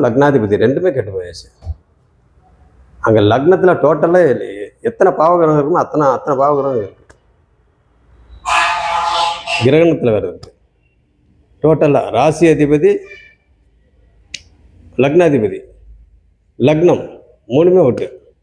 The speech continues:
அப்ப அவரோட லைஃப் அதுக்கு தகுந்த மாதிரி தான் இருக்கிறாரு. என்கிட்ட பலன் கேட்டாரு.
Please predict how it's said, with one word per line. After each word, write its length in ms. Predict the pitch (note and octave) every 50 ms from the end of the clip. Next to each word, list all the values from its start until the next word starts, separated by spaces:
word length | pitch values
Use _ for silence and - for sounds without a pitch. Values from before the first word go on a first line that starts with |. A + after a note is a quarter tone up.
| _ _ _ _ _ _ _ _ _ _
அப்ப 120 | B2+ - D#3 D3+
அவரோட 200 | D3 D3 C#3+ C#3+ C#3+ D3+
லைஃப் 180 | E3 F3 - B3+ - - D3+
அதுக்கு 180 | D3+ F3 F3 -
தகுந்த 180 | F#3+ F#3 F#3+ F#3+
மாதிரி 140 | F#3+ F#3 G3+
தான் 100 | G3 F#3
இருக்கிறாரு. 320 | F#3 E3+ F3+ F3 C#3 G2 - - - - _ _ _ _ _ -
என்கிட்ட 200 | B2+ C#3 - - - D3+
பலன் 200 | D#3+ F#3 F3+ D#3+ D3
கேட்டாரு. 300 | D3 C#3+ C#3 A#2+ G2+